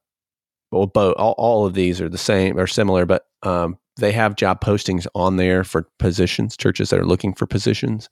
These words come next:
And then you can upload and submit your, uh, resume to their site. And then what they do in, in this case is they have folks who are kind of working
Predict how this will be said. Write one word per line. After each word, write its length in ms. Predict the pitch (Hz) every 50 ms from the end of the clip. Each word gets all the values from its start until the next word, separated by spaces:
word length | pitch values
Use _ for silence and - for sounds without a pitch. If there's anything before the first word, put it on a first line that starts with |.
| _ _ - - - _ -
And 220 | 98 95 95 90
then 320 | 95 90 90 87 87 87
you 160 | 87 92 98 98
can 260 | - - 98 90 87 -
upload 460 | - 87 - - 90 87 85 82 82 82
and 120 | 82 82
submit 380 | - - - 101 - 82 - -
your, 440 | - 85 87 87 87 85 82 80 80 - _ _ _ _ _ _ _ _ _ -
uh, 80 | 92 85
resume 360 | 87 95 92 87 95 87 85 85
to 120 | - 95
their 140 | 90 82 82
site. 540 | - - - 151 139 117 101 92 92 - -
And 80 | - 92
then 100 | 90 87
what 180 | 90 90 90 -
they 220 | - 107 107 110
do 320 | 107 95 90 87 87 85 82
in, 240 | 80 87 90 85 - _ -
in 140 | 98 92 87
this 160 | 98 110 -
case 320 | - - 87 82 82 -
is 120 | - 85 -
they 160 | - 95 101
have 240 | 95 90 92 90 85
folks 340 | - - 85 82 - - -
who 240 | - 82 82 80 90 - _ _ _ _ _ _ _ _ _ -
are 120 | - 85
kind 180 | - - 92 85
of 80 | 82 87
working 800 | 90 90 92 95 98 107 - - - 90 87 85 85 85 82